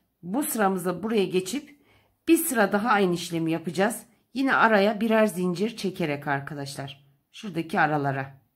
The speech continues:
İşlem aynı. Bunun üzerine bir sıra daha aynı işlemi gideceğiz. Evet arkadaşlar, son sıramızı yapacağız. Öncelikle gösterelim bakın.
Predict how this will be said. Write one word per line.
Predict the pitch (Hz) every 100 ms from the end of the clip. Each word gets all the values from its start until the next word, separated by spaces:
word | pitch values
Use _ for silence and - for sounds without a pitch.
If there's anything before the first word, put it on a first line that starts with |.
| _ _ _ _ _ _ _ _ _ _ _ -
İşlem | 233 226 254 226
aynı. | 170 139 143
Bunun | 226
üzerine | 226 185 190 226
bir | 220
sıra | 214 185 156
daha | 180
aynı | 233 208 180
işlemi | 156 - 139 139
gideceğiz. | 139 131 135 135 - - _ - _ _ -
Evet | 240 277 285
arkadaşlar, | 254 220 220 190 190 - 180 180
son | 175 - - 262 269
sıramızı | 247 - 196 180 165 165
yapacağız. | 151 147 156 180 208 - - _ _ _ _ -
Öncelikle | 254 226 185 180 208
gösterelim | 196 185 - 202 165 156 156
bakın. | 156 - 139